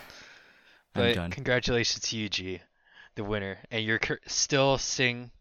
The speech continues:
Speaker 1: at first place in our league with s-, with record nine three. And last but not least, and I'm gonna say it because I beat this man three years running. You can say whatever you want after three years.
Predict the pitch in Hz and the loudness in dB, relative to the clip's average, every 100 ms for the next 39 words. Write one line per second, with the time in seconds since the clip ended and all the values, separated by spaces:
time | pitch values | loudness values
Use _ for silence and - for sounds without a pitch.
0 | - _ 113 107 - 113 - 107 92 107 | -20 _ 2 2 2 0 0 -2 -6 -6
1 | 95 90 90 87 _ _ - 104 98 - | -6 -4 -6 -12 _ _ -12 -10 -8 -10
2 | - 110 104 101 - 95 92 95 92 92 | -10 -8 -4 -2 -2 -6 -4 -8 -8 -10
3 | 87 - _ _ _ _ - - - - | -10 -14 _ _ _ _ -20 -20 -20 -20
4 | _ _ _ _ _ 135 - _ 123 139 | _ _ _ _ _ -20 -20 _ 8 10
5 | 143 120 - - - - - 151 - 165 | 8 6 -2 -20 -20 -8 6 6 6 4
6 | 143 139 113 131 - - 117 104 131 170 | 6 4 2 2 0 -2 0 4 4 4
7 | - 156 139 101 - 117 - 127 117 110 | 4 4 4 2 -6 -8 -2 2 4 2
8 | 98 - - - - 113 135 - 170 - | -2 -6 -10 -20 -2 4 4 4 0 2
9 | 160 156 127 127 127 131 - - - - | -2 2 6 8 6 4 -6 -18 -20 -20
10 | _ _ - 131 165 160 156 147 143 - | _ _ -2 4 6 6 8 8 6 0
11 | 104 117 143 107 92 - - - _ - | 0 8 8 8 0 -12 -20 -20 _ -20
12 | - - - - 131 175 - 214 190 196 | -18 -18 -20 -4 4 4 6 8 10 10
13 | 190 151 110 165 160 135 147 381 392 - | 10 6 8 10 10 8 6 6 6 8
14 | 302 302 - 392 | 6 6 6 4